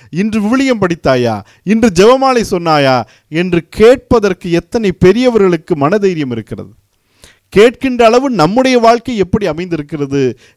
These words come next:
என்பதையும் இந்த விழா நம்மை சீர்தூக்கி பார்க்க அழைக்கின்றது. மரிய குரட்சி அவ்வளவு தூரம் கடவுள் மீது அன்பு கொண்டிருந்தால், தன் சாவும் தருவாயிலும் கூட கடவுளினுடைய அன்பிலிருந்து நான் விலக மாட்டேன் என்று விடாப்பிடியாக இருந்தாள் என்றால்,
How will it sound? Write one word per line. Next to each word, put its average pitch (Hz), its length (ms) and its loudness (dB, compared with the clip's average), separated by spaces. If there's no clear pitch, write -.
என்பதையும் 202 640 0
இந்த 196 160 0
விழா 139 440 2
நம்மை 139 280 -2
சீர்தூக்கி 208 520 -4
பார்க்க 131 380 -2
அழைக்கின்றது. 104 500 -14
மரிய 165 300 4
குரட்சி 202 400 2
அவ்வளவு 202 380 2
தூரம் 233 240 0
கடவுள் 202 340 0
மீது 233 260 -2
அன்பு 208 260 0
கொண்டிருந்தால், 175 640 0
தன் 175 200 0
சாவும் 247 560 2
தருவாயிலும் 254 560 2
கூட 247 220 -2
கடவுளினுடைய 240 680 2
அன்பிலிருந்து 254 580 0
நான் 240 200 -2
விலக 208 280 2
மாட்டேன் 202 460 -2
என்று 180 280 -6
விடாப்பிடியாக 202 720 0
இருந்தாள் 175 360 -2
என்றால், 143 440 0